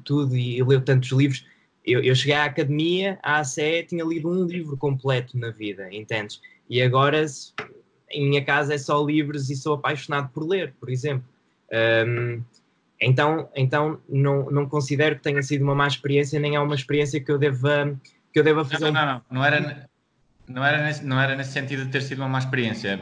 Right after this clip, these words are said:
Speaker 2: Era mais no sentido de que, eh, é, por exemplo, a, a, a, a frase do, do Ezra Pound, em que diz que a, a técnica é o teste da sinceridade. Eh, o que significa que tens que vencer, eh,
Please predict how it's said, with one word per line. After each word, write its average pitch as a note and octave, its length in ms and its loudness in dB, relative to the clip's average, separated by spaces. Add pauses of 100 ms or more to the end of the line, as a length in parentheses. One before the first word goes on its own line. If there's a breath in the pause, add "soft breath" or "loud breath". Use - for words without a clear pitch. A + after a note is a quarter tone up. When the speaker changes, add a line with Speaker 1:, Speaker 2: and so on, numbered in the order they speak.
Speaker 2:
Era A#2 160 2
mais C3 180 4
no C3+ 80 -4
sentido C3+ 380 -4
de C3+ 100 -4
que, C3+ 380 -2 (340 loud breath)
eh, A2 800 -2
é, A2 360 0
por G2+ 180 -6
exemplo, A#2+ 300 0
a, A2+ 80 6
a, A2+ 280 0
a, G2 1000 -4
a - 40 -8
frase A2+ 520 0
do, F#2+ 420 -6
do F2+ 300 -8
Ezra G2+ 340 -2
Pound, A2 480 0
em F#2+ 80 -4
que F#2+ 60 -10
diz G#2 180 -8
que G2 300 -4
a, F#2+ 320 -4
a - 20 -12
técnica C3 840 -2 (200 loud breath)
é G#2+ 100 -8
o G#2+ 200 -4
teste C3 400 -2
da A#2 160 -4
sinceridade. F2+ 920 -4 (440 loud breath)
Eh, F2+ 260 -8
o F2+ 60 -12
que - 80 -14
significa A2 340 -2
que - 80 -8
tens B2 280 2
que B2 580 -2
vencer, A#2+ 560 0
eh, G#2 500 0